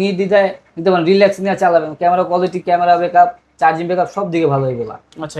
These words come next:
Speaker 2: এই ফোনটার কিন্তু প্রাইস
Speaker 1: হ্যাঁ।
Speaker 2: অনেকটাই কিন্তু কমে গেছে।
Speaker 1: অনেকটাই কমে গেছে। তা-, তারপর তো হচ্ছে আমরা দেখাবো Vivo ওয়াই ইলেভেন ভাই, ওয়াই ইলেভেন, এটা হচ্ছে পাঁচ হাজার এমপিআর ব্যাটারি, ছয় জিবি একশো আঠাশ জিবি পিছনে ফিঙ্গারপ্রিন্ট, স্ন্যাপড্রাগনের প্রসেসর ইউজ করছে, গেমিং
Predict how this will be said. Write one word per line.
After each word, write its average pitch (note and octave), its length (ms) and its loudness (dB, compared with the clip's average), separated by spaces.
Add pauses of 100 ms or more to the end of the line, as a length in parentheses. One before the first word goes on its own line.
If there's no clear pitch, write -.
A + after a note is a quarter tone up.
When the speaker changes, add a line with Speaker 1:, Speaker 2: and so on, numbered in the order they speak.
Speaker 2:
এই D3 100 -8
ফোনটার G#3+ 320 0
কিন্তু A#3+ 140 -6 (180)
প্রাইস G3+ 160 2
Speaker 1:
হ্যাঁ। G3+ 120 2
Speaker 2:
অনেকটাই G#3+ 260 -4
কিন্তু B3+ 220 -4
কমে G3+ 200 -2
গেছে। E3+ 160 2
Speaker 1:
অনেকটাই G#3 400 4
কমে F#3 220 2
গেছে। C3+ 200 -2 (140)
তা-, C3 120 -2 (280)
তারপর E3 240 2
তো F3+ 100 4
হচ্ছে F3+ 200 -4
আমরা G3 160 0
দেখাবো F3+ 260 2 (160)
Vivo F3 260 0 (960)
ওয়াই F3 160 6 (120)
ইলেভেন F3 360 2
ভাই, A#2 120 -6 (180)
ওয়াই D#3 180 2 (100)
ইলেভেন, F3 320 -2
এটা F3+ 140 4
হচ্ছে F3 140 -2 (120)
পাঁচ E3 260 4
হাজার F3 220 2
এমপিআর F3 260 0
ব্যাটারি, E3 340 0 (720)
ছয় E3+ 260 4
জিবি F#3+ 240 0
একশো - 260 -4
আঠাশ E3 220 -2
জিবি F3+ 220 -2
পিছনে E3+ 240 -6 (100)
ফিঙ্গারপ্রিন্ট, E3+ 480 0
স্ন্যাপড্রাগনের D#3+ 500 -2
প্রসেসর E3 340 -4
ইউজ E3 200 -2
করছে, E3 180 0 (100)
গেমিং E3+ 220 2